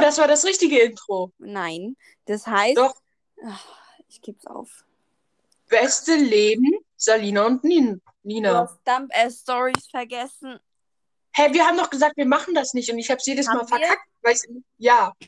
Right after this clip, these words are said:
Speaker 2: Okay, dann hab ich dir mal wieder nicht zugehört.
Speaker 1: Weißt du, du bist so ein richtiges Assi-Kind, ne? Ich schaff's endlich mal, was hinzukriegen, dieses Intro zu
Speaker 2: <laughs>
Speaker 1: Egal, schneiden wir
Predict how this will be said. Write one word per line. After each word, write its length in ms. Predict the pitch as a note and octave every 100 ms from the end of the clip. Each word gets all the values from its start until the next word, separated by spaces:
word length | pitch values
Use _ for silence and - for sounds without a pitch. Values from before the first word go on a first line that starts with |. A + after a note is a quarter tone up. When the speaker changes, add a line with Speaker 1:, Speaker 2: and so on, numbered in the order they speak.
| _ _
Speaker 2:
Okay, 320 | B3+ B3+ C#4
dann 200 | A#3 B3
hab 120 | A3
ich 100 | A#3
dir 120 | - A3
mal 180 | G#3+
wieder 220 | G#3 G#3+ G#3
nicht 240 | G#3+ -
zugehört. 580 | A3 G3 G#3 G#3 G3 A#3+ _ _ _ -
Speaker 1:
Weißt 220 | D4 D#4
du, 40 | - - - -
du 80 | B3+
bist 140 | C4
so 60 | C#4+
ein 80 | B3+
richtiges 680 | C4+ D#4+ E4+ D#4 D4+ - -
Assi-Kind, 720 | A#3 A3+ A3+ A3 G#3 F#3 F3+
ne? 200 | G3 A#3+ - _
Ich 120 | - -
schaff's 260 | C4+ C4+ -
endlich 500 | C#4+ E4+ D4+ D4 C4+
mal, 240 | B3 A#3
was 160 | A#3 -
hinzukriegen, 640 | C#4+ C#4+ C4+ - A3+ - -
dieses 280 | A3+ G#3+ -
Intro 380 | A#3+ C#4 C#4 B3
zu 120 | A3+
Speaker 2:
<laughs> 2500 | A3 - _ - - _ _ _ _ _ _ _ _ - _ _ - _ _ _ _ _ _ - C#5 B4
Speaker 1:
Egal, 360 | A#4+ F3+ C5 -
schneiden 300 | - A#3+ G#3+
wir 80 | A3